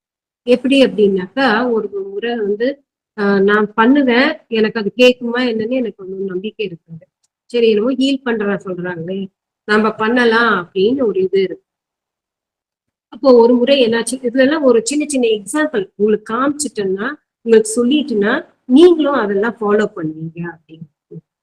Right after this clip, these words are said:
பர்சனல் தான். என்ன அப்படின்னாக்கா, திடீர்னு வந்து நான் உணவு வந்து எனக்கு முழுங்க முடியாம போச்சு. உணவு முழுங்க முடியாம போச்சு. உணவு இந்த தொண்டை பகுதியில வரும்போதே எனக்கு புறையேற ஆரம்பிச்சிருச்சு,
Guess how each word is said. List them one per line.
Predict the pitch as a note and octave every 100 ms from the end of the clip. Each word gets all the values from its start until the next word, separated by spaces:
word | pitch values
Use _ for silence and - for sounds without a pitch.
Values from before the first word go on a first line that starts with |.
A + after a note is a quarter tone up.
| _
பர்சனல் | F#3 E3 E3+ D3
தான். | D3 D3 _ _
என்ன | - C#4+ D4+
அப்படின்னாக்கா, | B3+ A#3 A3 A3+ C#4 G3+
திடீர்னு | A3 C4+ D#4 C#4
வந்து | G3+ A#3+
நான் | B3+ G#3 F#3
உணவு | E3+ G3+ B3+ D4 C#4 G#3+ G3+ -
வந்து | F#3 F#3 C4 E4+ - _ _
எனக்கு | G#3 G#3 G#3
முழுங்க | G#3+ C4+ F4 E4+ A#3
முடியாம | F#3 F3+ F3
போச்சு. | F3 E3+ - - - _ _ _ _ _ _ _ _
உணவு | A#3+ D4+ D4+ A#3+
முழுங்க | A#3+ D4 D4+ A#3+
முடியாம | G3+ G3+ G#3
போச்சு. | G#3 E3+ D3+ - A3+ D4+ - _ _
உணவு | - G#3 D#4 D#4+
இந்த | C#4 G#3 F#3
தொண்டை | - G3+ B3+ D4+ D4+
பகுதியில | A#3 G#3 G3+ F#3 F3 -
வரும்போதே | F3+ A#3 B3 G3 F3 G#3 E4 - _ _
எனக்கு | - G3 G3 G3 -
புறையேற | A3+ C#4 C#4+ G#3+
ஆரம்பிச்சிருச்சு, | F3+ E3+ D#3 C#3+ - -